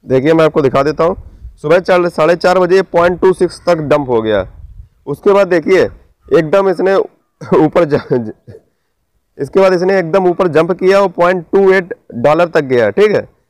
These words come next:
तो इस प्रकार से आप अंदाज़ा लगा सकते हैं कि सुबह साढ़े चार बजे बढ़िया मुहूर्त है, उठिए और order लगाइए और आठ नौ बजे तरफ जब आपको लगे कि हाँ हमारा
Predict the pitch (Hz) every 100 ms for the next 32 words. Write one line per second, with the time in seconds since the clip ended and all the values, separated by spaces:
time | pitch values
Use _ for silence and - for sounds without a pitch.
0 | _ _ 185 202 202 190 185 185 170 170
1 | 180 175 180 175 170 185 196 180 170 160
2 | 185 165 165 180 180 185 180 175 135 117
3 | 139 180 165 160 175 196 208 _ _ _
4 | 123 147 175 214 208 190 127 143 147 175
5 | 185 175 180 196 - - _ 180 - 139
6 | - 165 180 165 160 156 151 143 156 196
7 | - 117 143 156 147 151 151 185 175 151
8 | 147 139 139 151